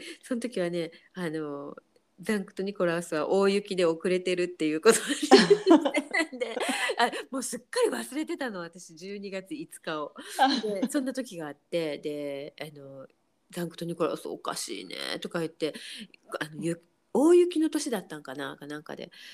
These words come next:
Speaker 1: あの、「今一生懸命こっち向かってるよ」とか言って、でもね、自分も、あの、すぐ用意できる自信なくて、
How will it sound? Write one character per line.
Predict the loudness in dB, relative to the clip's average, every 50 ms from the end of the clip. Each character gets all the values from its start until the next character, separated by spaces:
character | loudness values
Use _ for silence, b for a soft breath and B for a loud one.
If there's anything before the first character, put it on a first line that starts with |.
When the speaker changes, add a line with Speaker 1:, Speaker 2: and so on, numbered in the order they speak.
| -20 B _
Speaker 1:
あ | -16 -16 -16 -16 -16 -14
の、 | -12 -12 -12 -12 -12 -14 -16 -18 _ _ _ _ _ _ -8
「今 | -8 -6 -8
一 | -8 -8 -6 -4 -6 -4 -4
生 | -4 -6
懸 | -6 -6 -6 -6
命 | -4 -4 -4
こ | -6 -8
っ |
ち | -8 -8 -8 -8
向 | -8 -6
か | -8 -8
っ | -10
て | -2 -2 0
る | 2 2
よ」 | 2 2 2 0 -2
と | -4 -8
か | -12 -12
言 | -12 -12
っ |
て、 | -10 -8 -6 -2
で | -2 0
も | 0 0
ね、 | 0 0 -2 -2
自 | -2 0 2
分 | 2 2 4 4
も、 | 4 4 2 B B B -4 -4 -4 -4 B 0
あ | 2 2 2
の、 | 0 -2 -2
す | -2 0
ぐ | 2 4
用 | 6 6 6
意 | 4
で | 2 0
き | -4 -4
る | -6 -8
自 | -8 -8 -10
信 | -10 -10 -10 -8
な | -10 -12
く | -12 _
て、 | _ -4 -2 -2 -4